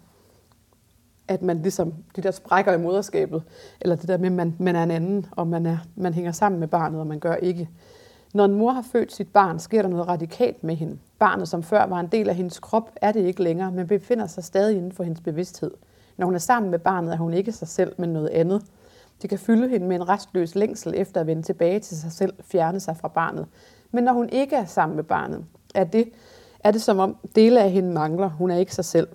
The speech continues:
Hun er hverken sig selv eller ikke sig selv. Herfra kæmper hun. Da dette gik op for Anna, at hun hverken kunne blive, kunne være med eller uden barnet og samtidig blive Anna,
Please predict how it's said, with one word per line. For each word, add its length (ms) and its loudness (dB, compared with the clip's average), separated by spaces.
Hun 100 0
er 60 4
hverken 280 4
sig 140 -6
selv 320 0
eller 160 2
ikke 180 0
sig 120 -10
selv. 200 -2
Herfra 400 2
kæmper 320 -2
hun. 180 -4
Da 60 -2
dette 240 6
gik 200 -2
op 180 4
for 120 -2
Anna, 340 4
at 80 -2
hun 120 -4
hverken 320 0
kunne 140 -10
blive, 300 -2
kunne 280 6
være 180 10
med 360 10
eller 160 6
uden 260 4
barnet 320 6
og 80 0
samtidig 520 2
blive 260 0
Anna, 240 2